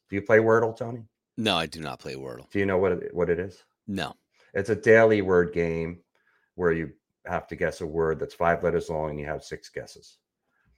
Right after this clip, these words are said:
Speaker 2: Hmm.
Speaker 1: That's all I'll tell you.
Speaker 2: And they don't give you any hints?
Speaker 1: No hints, nothing. Well, there,
Speaker 2: Jamie,
Speaker 1: there, there,
Speaker 2: Nova Scotia, Jamie.
Speaker 1: Jamie's in, uh, Nova Scotia, yes.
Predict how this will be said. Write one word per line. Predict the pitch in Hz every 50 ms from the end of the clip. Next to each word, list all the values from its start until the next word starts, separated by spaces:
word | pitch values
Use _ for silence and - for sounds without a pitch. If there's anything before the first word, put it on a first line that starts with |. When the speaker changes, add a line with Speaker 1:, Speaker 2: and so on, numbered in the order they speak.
| _ _ _ _ _ _
Speaker 2:
Hmm. | - 98 196 120 - - _ _ _ _ _ _ _ _ _ _ _ _ _ _ _ _ - _ - _
Speaker 1:
That's | - 80 78 73 -
all | 82 73 73 73
I'll | 73 71
tell | - - 62 57
you. | - - - _ _ _ _ _ _ _ _ -
Speaker 2:
And | 110 110 110
they | 110
don't | 110 113 92
give | 98 104
you | 104 107
any | 101 101 90
hints? | 87 117 143 156 - - - - _ _ _ _ _ _ _ _ _
Speaker 1:
No | - 78 82 82
hints, | 71 73 - - - - - - _
nothing. | - 71 69 - - - _ _ _ _ _ _ _ _ _ - _ _ _ _ _ _
Well, | 98 110 113 -
there, | 127 131 127
Speaker 2:
Jamie, | 165 170
Speaker 1:
there, | - - - 151 143 -
there, | 147 143
Speaker 2:
Nova | 127 120 117
Scotia, | 110 - - 110 95 87 - - 76
Jamie. | 73 78 73 67 64 58 - _ _ _ _ _
Speaker 1:
Jamie's | - 117 123 127 127 127 127 113 110 117
in, | 113 110
uh, | 110 104 104 101 98
Nova | 95 92 87
Scotia, | 85 - - 80 80 80 - 90 98
yes. | 101 101 107 120 - - - -